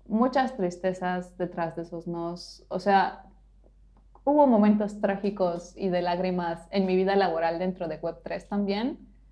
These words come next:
Y creo que ser resiliente ante eso fue clave para mí. O sea, decirle que se prepare, porque no va a ser fácil. O sea, ahorita que lo planteas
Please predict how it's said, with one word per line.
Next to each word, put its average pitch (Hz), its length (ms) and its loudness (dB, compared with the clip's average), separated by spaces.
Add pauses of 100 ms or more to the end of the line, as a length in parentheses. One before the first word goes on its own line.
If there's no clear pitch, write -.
(720)
Y 214 760 2 (260)
creo 233 360 4
que 254 160 0
ser 220 220 2
resiliente 202 680 0
ante 185 440 0
eso 208 440 -2 (300)
fue 180 720 -2
clave 185 400 0
para 160 180 -10
mí. - 260 -12 (400)
O 185 120 -8
sea, 175 500 -2 (580)
decirle 208 440 0
que 262 100 -2
se 175 140 -4
prepare, 185 640 -2
porque 165 680 -6
no 247 220 4
va 330 60 8
a 320 100 4
ser 220 200 -2
fácil. 175 520 -4
O 190 100 -6
sea, 185 280 -2
ahorita 226 360 6
que 269 160 4
lo 202 160 4
planteas 202 720 4